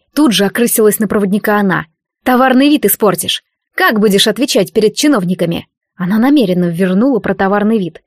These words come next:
Именно эти слова сказал господин стражник у водопада. Как будет выкручиваться, ещё не знала, хотя затеплилась в голове идея. «Уведите её», —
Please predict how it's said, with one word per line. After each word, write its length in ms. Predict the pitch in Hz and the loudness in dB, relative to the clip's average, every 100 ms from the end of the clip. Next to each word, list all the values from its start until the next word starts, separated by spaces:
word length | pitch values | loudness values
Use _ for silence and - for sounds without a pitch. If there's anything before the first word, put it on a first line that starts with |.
| _ _ | _ _
Именно 300 | 240 285 294 | 0 2 2
эти 180 | 302 302 | 0 -4
слова 320 | - 254 277 | -2 -2 -2
сказал 340 | - 233 247 | -2 -2 0
господин 400 | 226 226 233 240 | -2 -2 -2 0
стражник 520 | 247 - 143 214 208 | -2 -2 -2 0 0
у 80 | 214 | 0
водопада. 580 | 208 214 220 262 180 - _ _ _ _ _ _ | 0 -2 -4 -4 -4 -8 _ _ _ _ _ _
Как 260 | 208 254 | -4 -2
будет 300 | 226 254 247 | -2 -2 -2
выкручиваться, 720 | 214 202 262 302 - 240 - | -2 -2 0 -2 -2 -4 -2
ещё 380 | 226 196 190 240 | -2 -2 -2 -2
не 140 | 233 196 | 0 -2
знала, 440 | 175 202 185 - _ | -2 -2 -4 -8 _
хотя 380 | - 196 - 269 | -16 -12 -6 -4
затеплилась 640 | 294 - 254 269 285 233 | -4 -4 -4 -2 -2 0
в 40 | 196 | 2
голове 380 | 208 202 196 190 | 2 2 2 0
идея. 440 | 170 170 180 - _ _ _ _ _ _ _ | -2 -4 -6 -14 _ _ _ _ _ _ _
«Уведите 640 | - 180 214 190 190 - 175 | -8 -2 -2 0 -2 -4 -6
её», — 320 | 156 170 | -6 -8